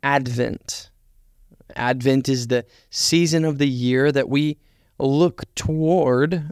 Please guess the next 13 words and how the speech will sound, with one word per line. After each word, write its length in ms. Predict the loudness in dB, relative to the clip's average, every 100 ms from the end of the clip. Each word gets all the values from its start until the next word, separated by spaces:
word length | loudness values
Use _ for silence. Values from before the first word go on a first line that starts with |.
| -8
the 160 | -4 -4
coming 600 | -6 -2 2 2 2 0
of 480 | 0 0 0 -2 -2
the 60 |
Messiah, 560 | -2 -2 -2 0 2 0
both 460 | 0 0 0 -6 _ _ -6
two 160 | -2
thousand 380 | 2 2 4 4
years 200 | 4 2
ago 280 | 2 2 2
when 180 | 2 0
Jesus 480 | 0 0 0 -2 -4
came 640 | -4 0 2 2 0